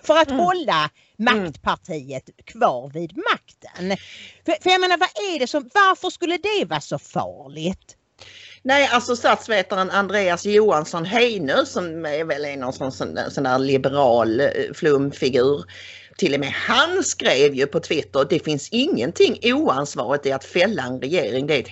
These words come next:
Speaker 2: helt normalt inslag i en demokrati att regeringar faller ibland."
Speaker 1: Mm.
Speaker 2: Och då svarar Hanif Bali, jag vill minnas muntra tongångar bland de som skriker kaos och revolution när ortodoxa ultrasionister,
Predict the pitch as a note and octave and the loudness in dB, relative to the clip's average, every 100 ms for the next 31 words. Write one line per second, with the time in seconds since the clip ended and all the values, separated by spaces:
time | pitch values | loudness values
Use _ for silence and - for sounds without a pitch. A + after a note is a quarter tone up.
0 | G4 G3 C#3 D3 F#3 D4 A3+ C#3+ D3 G#3 | 2 2 2 0 2 4 4 0 0 -2
1 | A#3+ F4+ - C#3+ C#3+ C3+ C3+ C#3 C3+ - | -2 -2 -2 -2 0 -4 0 0 -2 -4
2 | C#3+ - B2 B2 C#3 - D#3 D3 - B2+ | -4 -2 0 0 -2 -2 -2 -2 -4 -6
3 | C3+ E3+ D3 - E3 A#3 A#3+ D#4+ - - | -2 0 0 -2 0 2 2 0 -8 -20
4 | - - E3 G3 - A3 G#3+ G#3+ G3+ G#3 | -20 -14 -14 -12 2 4 4 -2 0 0
5 | F#3 G#3+ G3 E3+ D#3 D#3 - - B2+ G#2+ | 0 -2 0 0 -2 -8 -6 -2 -2 0
6 | D#3 F#3+ B2+ E3 C#4+ D4+ G3+ A3+ C4+ D#4 | 0 0 -2 -2 -2 -2 -2 -4 -4 -6
7 | A#2+ C3 A#3+ D#4 E4 G3 F#3 F#3 F#3 G3+ | -6 -2 -2 -2 -2 -2 0 2 0 2
8 | E3+ E3+ E3 E3+ D#3+ - E3+ E3+ E3 B3 | -2 -2 -6 -6 -10 -4 -2 -2 -2 2
9 | D3+ D3 D3+ D3+ D3+ D3+ F#3 C#3+ D3 - | 2 0 -2 -2 -2 -2 0 0 0 0
10 | D3+ - F3+ E3 - - C#3+ C#3+ - - | -2 -2 0 0 -2 0 0 0 -6 -20
11 | _ C4+ G#3 F3+ - D#3+ - F3 E3 E3 | _ 2 2 -2 -4 -4 -4 -6 -6 -6
12 | D#3+ - | -8 -2